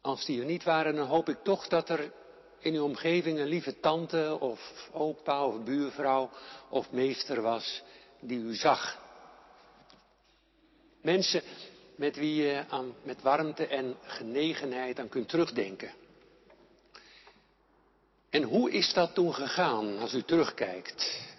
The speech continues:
Heb u die liefde en barmhartigheid nou van die man of vrouw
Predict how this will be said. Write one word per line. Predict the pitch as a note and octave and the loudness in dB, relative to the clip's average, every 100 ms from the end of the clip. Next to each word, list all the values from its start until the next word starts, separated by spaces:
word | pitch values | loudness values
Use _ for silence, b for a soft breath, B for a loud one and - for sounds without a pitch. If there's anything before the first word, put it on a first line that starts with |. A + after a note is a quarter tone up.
| - B B B B - | -20 B B B B -6
Heb | D#3 | -2
u | F3 | -2
die | B2+ B2+ | 0 0
liefde | F3+ A#3 - | 2 2 2
en | F3 D3 | 0 4
barmhartigheid | D3 B2+ A#2+ F#3+ E3+ - D3+ C#3+ | 2 2 -2 -4 -2 -2 -2 0
nou | C#3+ C3 - B B B B - | 0 0 -2 B B B B -20
van | - D3 C#3+ C#3 C3+ - | 0 2 2 -2 -8 -6
die | E3 | -4
man | D3 D#3 D#3 | 2 2 2
of | |
vrouw | - D3 B2 | 0 2 2